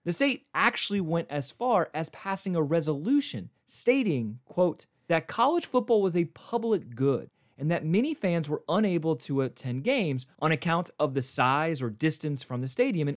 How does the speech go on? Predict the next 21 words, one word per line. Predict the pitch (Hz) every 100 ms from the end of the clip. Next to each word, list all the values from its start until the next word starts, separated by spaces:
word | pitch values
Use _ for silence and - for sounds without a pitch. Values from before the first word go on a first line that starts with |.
| -
other | 156 175 180
physical | - 139 127 123
circumstances. | 123 190 208 185 - 95 - - - _ _ -
It | 175
further | - - 381 381 302
noted | 185 147 139 131 127 _
all | 139 165 226 226
loyal | 160 160 196 202 -
Oklahomans | 165 160 151 131 190 190 143 131 _
like | 123 160 196 -
to | 170
see | - 156
their | 143
university | 139 127 131 117 113 - 117 113
team | - 101 101 -
in | 110 95 -
action, | 98 113 - - - _ _ _
end | 104 110
quote. | 107 98 - _ _ _ _ _ _ _
What | - 202 - _
followed | - - 208 240 208 113 71